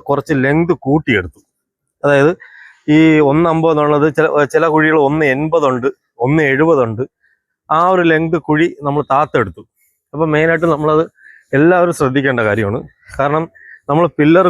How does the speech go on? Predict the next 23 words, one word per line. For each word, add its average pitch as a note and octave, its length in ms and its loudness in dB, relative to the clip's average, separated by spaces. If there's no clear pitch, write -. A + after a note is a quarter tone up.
കുഴി E3 180 2
എടുക്കുമ്പോൾ C#3+ 420 0
എഞ്ചിനീയർ E3+ 420 2
പറഞ്ഞ E3 300 2
രീതിയിൽ D#3 300 2
അവർ D#3+ 100 2
കറക്റ്റ്, F3+ 360 0
ഏ, D#3+ 40 0
ഒരു E3 140 2
വീടിൻ്റെ D#3+ 420 -2
പില്ലർ D3 280 0
എത്ര D3 160 -4
താഴ്ച C3+ 380 -2
വേണം B2+ 240 -2
എന്നൊക്കെ D3+ 340 0
കണക്ക് C#3+ 300 -2
കൂട്ടി D3 240 2
കാൽക്കുലേഷൻ C#3 460 0
ചെയ്താണ് C#3+ 280 2
അവർ D#3 120 0
കറക്റ്റ് E3+ 260 -2
പറയുന്നത്. D3+ 360 0
പക്ഷേ E3+ 180 0